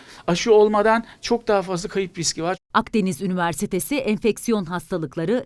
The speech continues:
Speaker 2: ve Klinik Mikrobiyoloji Anabilim Dalı öğretim üyesi Profesör Doktor Ata Nevzat Yalçın aşının önemini vurguladı.
Speaker 1: Aşı bizi koruyabilecek en güvenilir araç. Aşı en önemli husus. Ama tabii bu arada bizim kişisel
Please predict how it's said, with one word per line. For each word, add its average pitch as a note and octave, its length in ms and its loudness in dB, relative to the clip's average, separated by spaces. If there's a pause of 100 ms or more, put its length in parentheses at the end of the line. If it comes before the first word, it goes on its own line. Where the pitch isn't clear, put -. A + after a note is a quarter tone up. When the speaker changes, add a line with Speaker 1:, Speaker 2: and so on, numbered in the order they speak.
Speaker 2:
ve G#3+ 120 0
Klinik B3 440 2
Mikrobiyoloji A3 840 0
Anabilim G#3+ 520 -2
Dalı A3 160 0
öğretim G#3+ 480 2
üyesi F#3 500 -4
Profesör B3 540 -2
Doktor F#3 380 -2
Ata G3+ 300 -2
Nevzat F3 460 -4
Yalçın F3+ 480 -4 (260)
aşının C4+ 460 -2
önemini A3 360 2
vurguladı. C3+ 520 -8 (180)
Speaker 1:
Aşı B3 460 0
bizi G3+ 380 -2 (200)
koruyabilecek G3+ 960 0 (300)
en C4 300 8
güvenilir G#3 460 4
araç. F#3+ 360 0
Aşı D#3+ 260 2
en F3+ 360 2
önemli D#3 340 -2
husus. - 380 -12 (340)
Ama F3+ 200 -4
tabii F#3+ 300 2 (260)
bu F#3 100 4
arada F#3 480 4
bizim F3 320 -4
kişisel F#3 600 0